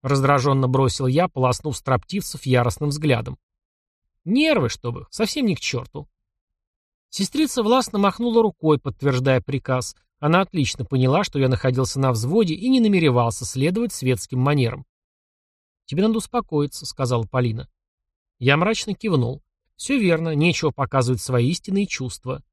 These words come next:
тем более посторонним. Надо держать себя в руках в любых ситуациях, сколь бы тяжёлыми они ни были». Но иногда так хотелось дать волю гневу. «Пленного допросили», используя армейскую лексику, сообщила сестра. «Арестованного.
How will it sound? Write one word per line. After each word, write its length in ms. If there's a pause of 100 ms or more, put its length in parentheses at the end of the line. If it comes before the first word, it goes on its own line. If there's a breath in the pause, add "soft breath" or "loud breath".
(120)
тем 240
более 220
посторонним. 720 (500)
Надо 320
держать 340
себя 260
в 60
руках 360
в 40
любых 280
ситуациях, 640
сколь 280
бы 100
тяжёлыми 480
они 140
ни 160
были». 220 (1040)
Но 100
иногда 280
так 260
хотелось 440
дать 220
волю 280
гневу. 420 (920)
«Пленного 340
допросили», 640 (120)
используя 500
армейскую 480
лексику, 380
сообщила 500
сестра. 460 (640)
«Арестованного. 760